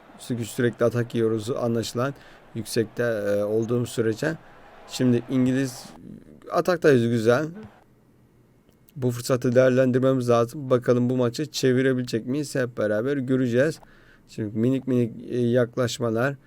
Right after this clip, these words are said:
Yani elenirsek çok kötü olur yani. Ko-, bir tek, e, yani elemesi, bir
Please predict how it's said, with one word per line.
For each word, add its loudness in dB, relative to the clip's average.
Yani -6
elenirsek 2
çok -2
kötü 0
olur 2
yani. -2
Ko-, 2
bir -2
tek, 0
e, 2
yani -2
elemesi, 0
bir -4